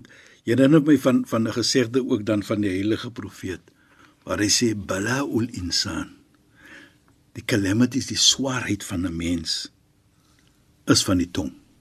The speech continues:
So, hoeveel sonde kom van die tong? Hoeveel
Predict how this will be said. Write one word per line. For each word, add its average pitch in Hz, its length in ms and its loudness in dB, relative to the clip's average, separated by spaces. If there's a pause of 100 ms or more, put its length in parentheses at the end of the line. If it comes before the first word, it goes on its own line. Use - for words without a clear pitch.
(380)
So, 101 480 2 (760)
hoeveel 147 240 2
sonde 160 420 2
kom 156 180 -4
van 123 200 -2
die 107 160 -6
tong? - 220 -10 (120)
Hoeveel 165 340 4